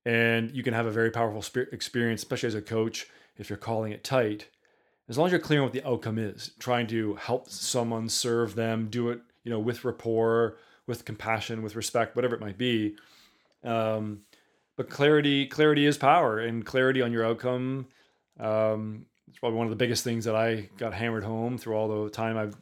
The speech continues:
I've been around and been envi-, the environment of Tony Robbins, but he is big on that. You gotta know your outcome. And I think that's, uh, something that so many people forget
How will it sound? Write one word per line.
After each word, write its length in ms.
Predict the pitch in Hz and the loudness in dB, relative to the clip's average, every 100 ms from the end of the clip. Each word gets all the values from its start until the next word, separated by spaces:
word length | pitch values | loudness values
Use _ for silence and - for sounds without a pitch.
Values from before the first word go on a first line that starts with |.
| - | -12
I've 180 | 107 101 | -12 -4
been 140 | 120 | -2
around 420 | 113 110 110 104 - _ _ _ | 0 -2 -2 -6 -10 _ _ _
and 180 | 110 110 | -8 -4
been 180 | 113 107 | -2 0
envi-, 380 | 110 117 127 110 | 0 0 -2 -6
the 80 | |
environment 380 | 110 110 131 139 | -2 2 4 4
of 80 | 113 | 0
Tony 180 | 113 107 | -2 -2
Robbins, 400 | 104 101 107 110 | -2 -2 -4 -6
but 140 | 107 | -8
he 140 | 98 113 | -4 -4
is 140 | 101 | -4
big 280 | - 120 117 | -2 0 0
on 160 | 107 | -2
that. 240 | 123 135 110 | -2 -4 -4
You 40 | |
gotta 240 | 101 107 107 | -6 -4 -4
know 140 | 104 | -4
your 200 | 104 104 | -4 -4
outcome. 360 | 135 135 95 101 _ _ _ _ _ _ - | -4 -6 -14 -18 _ _ _ _ _ _ -6
And 340 | 110 107 107 | -4 -2 -2
I 80 | 104 | -2
think 140 | 120 | 0
that's, 240 | 117 107 - | -2 -2 -4
uh, 340 | 110 110 107 | -2 0 -2
something 280 | 107 117 113 | -4 -6 -6
that 120 | 110 | -8
so 140 | - 117 | -6 -4
many 140 | 113 | -4
people 240 | 117 107 | -4 -6
forget 580 | 104 110 101 117 110 - | -6 -8 -4 -2 -2 -4